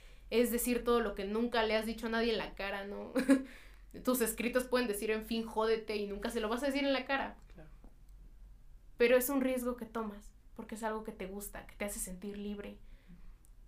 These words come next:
Speaker 1: Yo, yo conocí a un chico en un curso que era muy prodigio, o sea, se metía en su mundo, y me fascinó, ¿sabes?
Speaker 2: Ujú.
Speaker 1: Porque la manera en la que se mete en el mundo cuando está tocando es como de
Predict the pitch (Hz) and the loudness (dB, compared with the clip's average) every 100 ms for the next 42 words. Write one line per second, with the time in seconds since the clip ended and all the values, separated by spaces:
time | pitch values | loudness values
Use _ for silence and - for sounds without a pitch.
0 | - 226 262 - - 247 277 330 330 - | 0 2 2 0 -4 0 2 2 2 0
1 | 240 247 262 - 240 - 269 240 233 233 | 2 2 2 -2 -4 0 2 2 0 -2
2 | 226 220 226 220 240 240 214 208 208 214 | -2 -2 -2 -4 -6 -4 -4 -4 -6 -4
3 | 208 208 - 208 190 190 185 180 - - | -2 -2 -4 -4 -6 -10 -14 -16 -18 -16
4 | 208 202 190 202 208 214 202 214 233 226 | -12 -8 -8 -8 -6 -2 0 2 2 2
5 | 226 208 208 - - - - 254 269 262 | 0 0 -2 -6 -12 -8 2 8 8 8
6 | 262 269 269 285 277 220 233 269 - - | 2 4 4 4 0 -2 -2 -4 -6 -16
7 | - - - - - 233 240 233 226 226 | -18 -20 -20 -20 -4 0 0 0 2 4
8 | 233 233 254 302 311 - 208 214 214 220 | 4 4 4 4 2 0 -2 -2 -2 0
9 | 262 233 196 202 214 233 214 185 175 - | 0 0 0 -2 -2 -2 -4 -6 -6 -8
10 | 202 233 226 202 208 214 - 226 196 190 | -6 -8 -6 -4 -4 -6 -8 -8 -6 -8